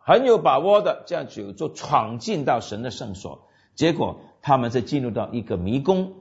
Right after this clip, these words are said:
是没有出路的。They enter a labyrinth and find no exit. It is not right for man unrestrainedly to search out things that the Lord has willed to be hid in himself. 他说，人啊，这些人毫无约束的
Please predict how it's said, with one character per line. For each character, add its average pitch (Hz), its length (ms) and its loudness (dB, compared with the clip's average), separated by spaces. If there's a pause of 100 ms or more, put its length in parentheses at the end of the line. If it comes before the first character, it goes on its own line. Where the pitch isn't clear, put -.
(120)
是 110 220 -6
没 101 180 -2
有 85 160 -8
出 123 220 -4
路 110 160 0
的。 82 160 -8 (100)
They 87 100 -10
enter 117 300 -6
a 95 120 -10 (100)
labyrinth 110 560 0 (240)
and 90 120 -12
find 101 400 -8
no 104 440 -4
exit. - 500 -10 (280)
It 185 100 4
is 214 100 2
not 302 260 0
right 214 300 0 (100)
for 151 140 -2
man 139 400 -2 (260)
unrestrainedly 156 1300 0
to 98 100 -6
search 131 380 -6
out 117 160 -4
things 95 400 -8
that 85 80 -10
the 90 80 -8
Lord 95 220 -4
has 92 200 -8
willed 95 380 -6
to 87 60 -10
be 80 140 -8
hid - 200 -10 (120)
in 90 100 -10
himself. 101 480 -2 (580)
他 226 100 2
说， 214 180 6
人 139 400 0
啊， 110 280 -2 (300)
这 180 100 -4
些 185 120 2
人 147 140 2
毫 147 420 4
无 147 380 -4
约 185 180 2
束 156 240 -2
的 113 240 -6